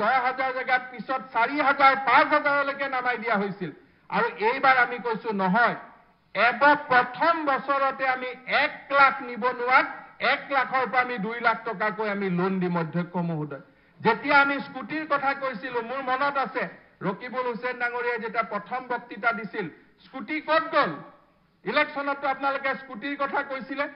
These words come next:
এতিয়া স্কুটি আনোতে কৈছে তেল ক'ত গ'ল? অধ্যক্ষ মহোদয়, আমি জানো কি কৰিব লাগে। আমি কৈছো স্কুটি এক উপাদান, আত্মবিশ্বাসী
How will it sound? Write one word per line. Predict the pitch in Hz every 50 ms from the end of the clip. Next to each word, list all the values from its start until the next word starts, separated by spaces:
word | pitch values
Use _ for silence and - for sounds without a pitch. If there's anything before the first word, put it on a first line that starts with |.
| - - - _ _ - 214
এতিয়া | 208 240 269 247 -
স্কুটি | - - 262 226 208 277 269 262
আনোতে | 262 262 254 - 262 247 -
কৈছে | 240 226 - - 220 180 - 208
তেল | 202 220 240 226 208 -
ক'ত | 202 180 156 143 139
গ'ল? | 135 - - - _ _ - - 160
অধ্যক্ষ | 165 170 190 214 220 214 - 381 226 214
মহোদয়, | 220 214 202 208 190 180
আমি | 196 202 180 196
জানো | 202 226 285 294 -
কি | 254 233 202 190
কৰিব | 214 202 202 185 175 165 160
লাগে। | 151 143 131 117 - - - _ _ _ - - 151
আমি | 185 240 247 -
কৈছো | 247 240 214 - 247 240 - -
স্কুটি | - - 226 233 185 - 262 262 262 240
এক | 240 - 220 226
উপাদান, | 180 - 254 254 254 254 226 196 151 143 - - - _ _ _ - - 208 240
আত্মবিশ্বাসী | - - - 277 277 285 277 277 240 - - 302 277 277 - - 277